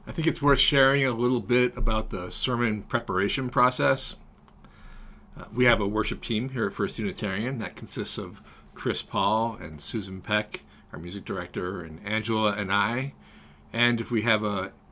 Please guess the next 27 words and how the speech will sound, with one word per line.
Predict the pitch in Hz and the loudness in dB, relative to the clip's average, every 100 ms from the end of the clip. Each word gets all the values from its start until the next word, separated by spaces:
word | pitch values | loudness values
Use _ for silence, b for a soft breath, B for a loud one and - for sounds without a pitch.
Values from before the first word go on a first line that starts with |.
| - | -6
intern, | 127 123 139 131 131 131 117 | -4 -2 -2 0 -2 -4 -2
ministerial | 127 123 139 127 | -2 0 0 0
intern | 131 139 143 | 0 0 2
on | 135 127 | 2 2
hand, | 120 123 135 175 156 | 2 0 0 -4 -6
we, | 127 107 101 - | -4 -4 -6 -10
we | 113 | -6
usually | 113 110 113 | -4 -2 -2
include | 110 - 123 | -4 -2 -2
them | 110 110 | 0 -2
as | 107 | -2
well. | 110 117 170 - B B B B B B B B - | 0 0 0 -4 B B B B B B B B -12
Um, | 117 113 98 101 - - - - | -6 -4 -4 -6 -10 -10 -10 -4
and | 117 | 2
then | |
on | 123 | 2
the | 127 | 2
first | - 151 151 - | 0 2 2 2
day, | 170 165 156 147 - | 2 4 4 2 -4
first | - 175 - | -2 0 0
Wednesday | 147 202 135 110 101 104 - | 2 2 2 0 2 0 -2
of | 104 90 | -8 -6
each | 113 - 131 | -8 -6 0
month, | 147 101 101 - - B B B B | 2 2 -4 -14 -20 B B B B
we | 123 113 | -2 0
set | 147 | 2
aside, | 135 - 131 123 120 | 2 2 2 4 2